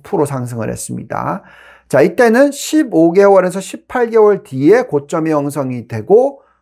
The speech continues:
어, 큰 하락장이 옵니다. 네, 중요한 것은 장단기 금리차가 역전이 되고 나서, 어, 에스앤피 오백은 이십사에서 삼십삼점육 프로 상승을 하고 끝났고요.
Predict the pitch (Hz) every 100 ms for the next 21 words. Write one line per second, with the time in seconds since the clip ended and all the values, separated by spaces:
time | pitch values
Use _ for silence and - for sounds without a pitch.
0 | _ 120 110 110 110 185 156 151 135 -
1 | 120 117 180 214 _ 135 127 113 - -
2 | _ _ _ _ - 135 147 147 165 185
3 | 160 147 247 285 - 127 151 151 139 147
4 | 107 - 147 131 117 156 104 113 208 110
5 | - _ _ _ - 110 165 175 233 220
6 | 214 151 185 185 202 202 202 190 160 151
7 | - 208 - - 180 190 190 185 - 202
8 | 202 - 175 180 139 135 _ 196 180 175
9 | 165 165 143 127 123 147 131 - 113 175
10 | -